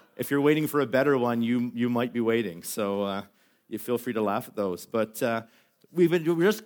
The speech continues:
finishing off our, uh, our fifth and final week of guardrails. And, uh, if, if you've missed it, if you've missed all of them, or if you've missed some of them, you can go online, of course, and catch up. Um,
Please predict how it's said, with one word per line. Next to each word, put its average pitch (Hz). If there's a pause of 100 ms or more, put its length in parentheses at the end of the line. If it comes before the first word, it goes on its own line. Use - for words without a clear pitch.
(140)
finishing 185
off 160
our, 127
uh, 110
our 117
fifth -
and 123
final 135
week 131
of 107
guardrails. 110
And, 110
uh, 104 (360)
if, 135
if 139
you've 135
missed 170
it, 143
if 117
you've 123
missed 151
all 135
of 110
them, 110
or 107
if 107
you've 104
missed 113
some 117
of 117
them, 110
you 107
can 120
go 127
online, 113
of 107
course, 104
and 101
catch -
up. 113 (480)
Um, 104